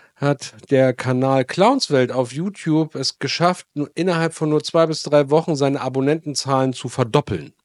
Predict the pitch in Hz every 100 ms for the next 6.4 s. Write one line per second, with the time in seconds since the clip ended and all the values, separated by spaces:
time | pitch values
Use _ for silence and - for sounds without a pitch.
0 | _ _ _ _ _ _ _ 120 120 120
1 | 117 _ _ _ _ - - 123 127 123
2 | 123 - _ _ _ - 95 104 123 123
3 | 113 - 127 143 123 - 123 131 160 170
4 | 170 - _ 131 131 151 156 - _ _
5 | _ _ - - - - - 123 - 120
6 | 120 120 120